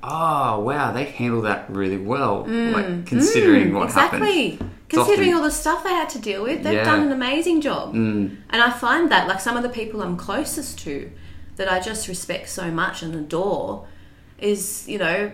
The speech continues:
Speaker 2: partly because of that, 'cause I think, "Wow, like, you've," I don't know what I would have done if I had those experiences when you did as a, as a young adult or a child or whatever. And they've still come out just so resilient.
Speaker 1: Yeah.
Speaker 2: You know?
Speaker 1: And I think it's, it's like the,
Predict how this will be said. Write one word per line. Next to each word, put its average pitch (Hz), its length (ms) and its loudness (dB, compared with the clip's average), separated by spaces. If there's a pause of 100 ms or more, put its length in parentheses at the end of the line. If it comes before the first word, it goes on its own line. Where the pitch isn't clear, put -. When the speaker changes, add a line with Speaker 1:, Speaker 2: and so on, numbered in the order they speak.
(160)
Speaker 2:
partly 269 360 0
because 214 320 -6
of 175 100 -6
that, 240 380 0
'cause 202 100 -6
I 196 120 -4
think, 220 280 -8
"Wow, 269 340 -6
like, 208 180 -8 (120)
you've," 254 260 -8 (760)
I 269 120 2
don't 285 100 4
know 262 120 2
what 226 160 -4
I - 20 4
would 320 140 2
have 302 100 -2
done 220 220 -2
if 208 180 -2
I 185 60 0
had 185 260 -4
those 175 260 0
experiences 170 640 -6
when 160 200 -4
you 151 100 -4
did - 300 -8
as 160 120 -12
a, - 160 -12
as 156 160 -10
a 156 140 -12 (220)
young 165 280 -4
adult 156 380 -4
or 143 160 -6
a - 60 -10
child 156 480 -6
or 147 40 -10
whatever. 156 520 -6 (340)
And 190 140 -4
they've 190 140 -2
still 233 200 -2
come 208 280 0
out 214 260 4
just 196 180 -8
so 190 160 0
resilient. 170 840 -4
Speaker 1:
Yeah. 127 400 2
Speaker 2:
You 180 100 -2
know? 170 340 -4 (420)
Speaker 1:
And 135 100 6
I 131 60 8
think 135 240 2
it's, 139 180 -2
it's 113 260 0
like 113 220 2
the, 104 300 2